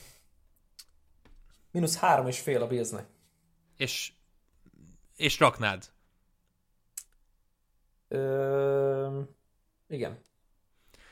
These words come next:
Speaker 2: Most jön a hír, hogy very light practice lesz szerdán. Ez mit jelent? Kimegy a fűre, körbenézni, hogy mi a helyzet? Mi, mi az, hogy very light practice? Dobálgat?
Speaker 1: <laughs> Mert megtalálta a pályát.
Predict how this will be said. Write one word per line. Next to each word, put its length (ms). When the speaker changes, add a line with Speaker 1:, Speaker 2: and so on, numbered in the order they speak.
Speaker 2:
Most 240
jön 120
a 60
hír, 480
hogy 440
very 260
light 400
practice 540
lesz 280
szerdán. 680
Ez 80
mit 240
jelent? 300
Kimegy 280
a 40
fűre, 560
körbenézni, 580
hogy 100
mi 60
a 60
helyzet? 400
Mi, 120
mi 100
az, 100
hogy 140
very 200
light 300
practice? 460
Dobálgat? 640
Speaker 1:
<laughs> 1200
Mert 500
megtalálta 480
a 60
pályát. 560